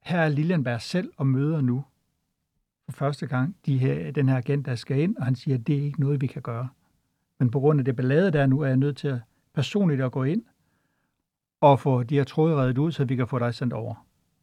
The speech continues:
Og så på det her møde, der siger han så, at der er tre ting, der er vigtige for Sverige. Vi skal vide, hvad der er russisk militær i Baltikum.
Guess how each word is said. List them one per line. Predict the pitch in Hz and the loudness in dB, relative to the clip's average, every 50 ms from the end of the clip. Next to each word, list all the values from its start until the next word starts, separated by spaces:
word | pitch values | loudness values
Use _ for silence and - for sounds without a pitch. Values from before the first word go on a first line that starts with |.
| _ _ _ _ _ _ _ _ _ _ _ | _ _ _ _ _ _ _ _ _ _ _
Og | - 131 | -4 -2
så | - - 196 185 | 4 4 4 4
på | - - 160 | 4 0 2
det | 139 185 175 | 2 4 4
her | 190 175 | 6 6
møde, | 147 135 139 143 156 160 | 6 6 6 4 4 2
der | - 156 | 2 0
siger | 131 - - 165 160 | -2 0 -2 0 0
han | 151 147 | 0 0
så, | - 139 | -2 -2
at | 143 131 | -4 -4
der | 139 | -4
er | 131 135 131 - | -4 -4 -6 -6
tre | - - - - - - - 196 220 254 277 _ _ _ - | -8 -10 -10 -10 -12 -2 2 2 2 2 0 _ _ _ -6
ting, | - 160 151 170 - | -2 -2 -2 -2 -2
der | - 135 | -4 -4
er | |
vigtige | 120 131 135 131 - 156 | -2 -2 -4 -4 -6 -10
for | - 143 | -10 -10
Sverige. | 127 - 139 131 135 135 - _ _ _ _ _ _ _ _ _ _ _ _ _ _ _ _ _ _ _ _ _ _ _ _ _ _ _ _ _ _ _ _ _ _ _ _ _ _ _ _ _ _ - | -10 -8 -8 -8 -8 -10 -12 _ _ _ _ _ _ _ _ _ _ _ _ _ _ _ _ _ _ _ _ _ _ _ _ _ _ _ _ _ _ _ _ _ _ _ _ _ _ _ _ _ _ -2
Vi | 147 151 | 0 0
skal | - - 175 143 131 131 | 2 2 2 2 2 2
vide, | 165 180 196 214 220 214 | 4 4 6 6 4 4
hvad | 160 165 160 | 2 0 0
der | 165 | 0
er | 156 151 | 0 0
russisk | 139 - 156 170 - - 151 - - | 0 0 -2 -2 -2 -4 -6 -2 -2
militær | 135 127 120 113 - - 151 147 | -2 -2 -2 -4 -4 -4 -4 -4
i | 147 127 | -4 -6
Baltikum. | - 135 131 143 - - - 151 127 120 | -6 -8 -10 -10 -12 -14 -12 -10 -10 -10